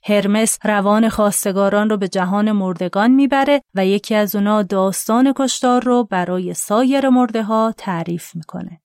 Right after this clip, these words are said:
در جهان زندگان هم اودیسئوس به دیدار پدرش میره. در این بین عده‌ای از خویشاوندان خواستگارا به رهبری ائوپیتس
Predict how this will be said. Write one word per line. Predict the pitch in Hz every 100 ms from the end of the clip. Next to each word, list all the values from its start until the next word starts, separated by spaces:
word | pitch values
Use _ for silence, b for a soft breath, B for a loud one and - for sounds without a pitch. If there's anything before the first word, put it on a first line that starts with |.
| _ _
در | 226 220
جهان | 208 208 226 247
زندگان | 214 202 190 180 190 220
هم | 202 226 220
اودیسئوس | 196 175 180 - 180 220 285 -
به | - 180
دیدار | 180 170 180 226 247 262
پدرش | 254 196 175 180 170 - -
میره. | 180 - - _ _ _ _ -
در | 285
این | 294 285
بین | 277 277 269 254
عده‌ای | 226 180 220 240 240
از | 233
خویشاوندان | - 214 - 196 190 190 185 208 226
خواستگارا | - 190 - 190 190 190
به | 202 196
رهبری | 180 160 185 180 202
ائوپیتس | 202 202 202 190 185 - 180 208 254 285 -